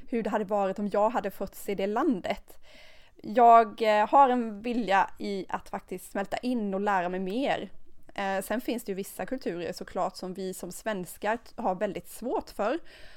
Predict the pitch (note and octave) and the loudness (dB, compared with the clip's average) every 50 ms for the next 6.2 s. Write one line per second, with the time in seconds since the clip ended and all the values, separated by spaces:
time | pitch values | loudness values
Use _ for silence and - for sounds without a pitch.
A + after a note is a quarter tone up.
0 | - - - - - - A#3+ A#3 A#3+ A#3 A#3+ - A#3 - - G#3 G#3+ G#3+ G3+ - | -20 -20 -20 -10 2 4 6 6 6 4 4 0 -6 -2 -2 0 0 0 0 0
1 | - G#3+ G#3 G#3 G3 - - - - G#3+ - - C4+ C4 C4+ C4+ A#3+ G#3 F#3+ - | 0 0 2 2 0 0 -4 -8 -10 -10 -6 -4 -2 0 2 4 4 2 2 0
2 | - G3 F#3+ - - - - - - - - - C4 A#3+ G#3 F#3+ - - - - | 0 0 0 -2 -12 -18 -18 -18 -18 -16 -8 -2 2 4 4 4 2 -2 -2 0
3 | G#3+ G#3 - A3 G#3+ G3+ G3 G3 G3 F#3+ F3+ F3+ G3+ G3 F#3 F3+ F#3 G3 G3 F#3+ | 0 0 2 0 0 0 0 -2 -4 -6 -6 -2 0 0 0 0 0 -4 -2 -4
4 | F3 F3+ - G3 F3 F3 - F#3+ F#3+ - - - - - - - F#3+ E3 - - | -4 -6 -6 -6 -6 -4 -4 -4 -4 -2 -6 -6 -6 -6 -10 -10 -10 -10 -12 -18
5 | - _ - - - G3+ G3 F3+ - - F#3+ F3+ F3 F3+ - - - - - - | -20 _ -20 -14 -10 -8 -8 -8 -4 -2 -2 -2 -2 -2 -4 -6 -10 -10 -10 -10
6 | F#3 E3+ - | -8 -8 -10